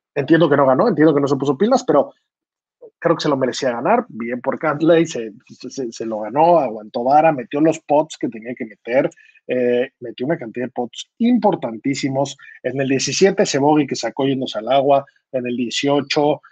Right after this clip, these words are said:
eh, la verdad es que un, una locura, eh, otro playoff, no sé si ya me estoy cansando, fue el cuarto del hilo y el, esta temporada ha habido catorce, eh,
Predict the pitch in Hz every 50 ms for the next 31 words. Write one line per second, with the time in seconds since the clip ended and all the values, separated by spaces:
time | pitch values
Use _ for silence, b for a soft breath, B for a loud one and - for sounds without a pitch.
0 | b b b - 131 127 131 131 131 131 127 - - _ _ - - 180 185 196
1 | - - 190 - - - - 135 170 185 208 - 185 165 165 147 135 135 - 170
2 | 196 208 220 214 - b b b b _ _ - 131 123 123 123 123 117 - -
3 | _ _ _ - 156 160 180 175 131 143 143 147 151 175 220 214 - 151 151 -
4 | 160 143 - 143 123 110 131 131 139 135 139 147 127 120 110 - - 131 - 135
5 | 113 - 117 127 160 180 170 175 175 156 - 165 170 185 202 - 175 135 123 135
6 | 151 160 196 208 170 131 123 131 143 - _ _ _ _ _ _ _ _ _ _
7 | _ _ _ _ _ - 160 - - 165 156 139 131 123 131 135 151 165 - -
8 | - _ _ _ - 135 135 135 151 151 143 - - - - - - - 156 160
9 | 160 160 - - 117 104 - _ _ _ _ _ _ _ _ _ _ - 127 123
10 | 120 117